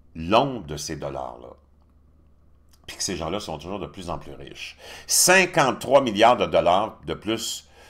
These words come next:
que prévu au cours des cinq prochaines années. Le ministre des Finances, la ministre des Finances, Chrystia Freeland,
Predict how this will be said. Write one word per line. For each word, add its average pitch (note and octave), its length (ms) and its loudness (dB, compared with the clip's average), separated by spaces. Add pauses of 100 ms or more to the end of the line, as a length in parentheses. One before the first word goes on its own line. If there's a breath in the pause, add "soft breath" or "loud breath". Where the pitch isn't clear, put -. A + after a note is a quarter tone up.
(260 soft breath)
que E2+ 100 -12
prévu F2 400 -4
au D#2+ 120 -2
cours G2 200 -4
des D#2 160 -10
cinq A#2+ 320 0
prochaines F2 440 -6
années. D#2 220 -6
Le G#2+ 120 -4
ministre A2 460 -4
des D#2+ 180 -8
Finances, - 840 -16
la D2+ 120 -6
ministre E2+ 420 -10
des D2 60 -18
Finances, F#2 340 -12
Chrystia E2+ 440 -12
Freeland, G#2 880 -2